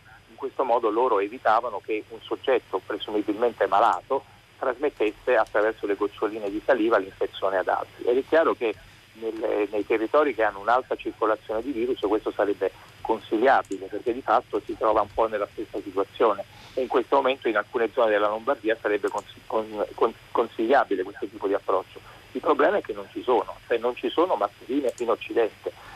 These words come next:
e quindi, eh, in questo momento si stanno verificando delle cose abbastanza strane. I rumeni hanno bloccato tutta l'esportazione nei confronti dell'Italia, eh, ci sono, eh,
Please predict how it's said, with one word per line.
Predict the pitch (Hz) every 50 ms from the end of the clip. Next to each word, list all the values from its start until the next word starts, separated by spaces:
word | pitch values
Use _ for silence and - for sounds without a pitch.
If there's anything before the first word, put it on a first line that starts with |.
| - - -
e | - -
quindi, | - 170 143 135 123 113 110
eh, | - 117 117 107 101 101 95 104
in | 110 107
questo | - 131 113 - 131 120 117
momento | 120 131 139 160 165 143 - 113 95
si | 110 98 - -
stanno | - - 110 107
verificando | 110 107 107 107 113 117 113 107 123 104
delle | 95 95 98
cose | - 113 113 107 - 110
abbastanza | - - 104 - - - 101 - - 107 - -
strane. | - 135 135 127 104 120
I | 101 104
rumeni | 101 110 110 127 139 143 139 127 - - - - - - - - -
hanno | 123 127 113 110
bloccato | 107 117 113 - - 127 117 117 117 110 120 113 110 - - - - - -
tutta | - 127 - -
l'esportazione | 135 123 110 - - 120 - - 123 - - - 127 120
nei | 117 120 113
confronti | 110 123 110 - 120 117 110 - - 120
dell'Italia, | 117 113 110 117 113 - 147 147 131 101 98 107 117 - - - - - - - -
eh, | 127 120 117 113 110 110 107 107 110 110 -
ci | - - 113
sono, | - 120 120 117 110 117
eh, | 104 101 113 107